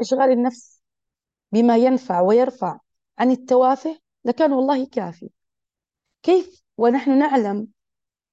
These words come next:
أن طلب العلم عبادة من أعظم العبادات والطاعات اللي ممكن تتقرب فيها إلى الله؟ طلب العلم، بل فضلها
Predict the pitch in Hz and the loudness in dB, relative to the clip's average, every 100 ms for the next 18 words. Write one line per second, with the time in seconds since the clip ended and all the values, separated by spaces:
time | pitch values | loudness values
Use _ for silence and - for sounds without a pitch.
0 | _ 240 254 254 403 285 247 247 277 214 | _ 0 2 2 0 2 0 -2 -2 -4
1 | 208 220 220 165 - _ - 220 - 311 | -4 -4 -6 -12 -20 _ -4 -4 -2 -4
2 | 349 285 269 240 233 214 214 247 240 214 | -2 0 0 0 -2 0 0 -4 -6 -10
3 | - 196 185 180 247 202 226 262 247 190 | -6 -4 -6 -10 -6 -4 -2 -2 -4 -6
4 | 196 202 - 240 214 190 - 220 196 208 | -8 -10 -8 -6 -6 -8 -8 -8 -6 -6
5 | 202 196 208 277 _ _ _ _ _ _ | -6 -6 -10 -12 _ _ _ _ _ _
6 | 262 269 208 175 175 165 _ _ _ _ | -2 0 0 -4 -6 -10 _ _ _ _
7 | _ _ _ - 226 240 - 285 320 294 | _ _ _ -4 -2 -2 -2 0 0 -2
8 | 330 | -6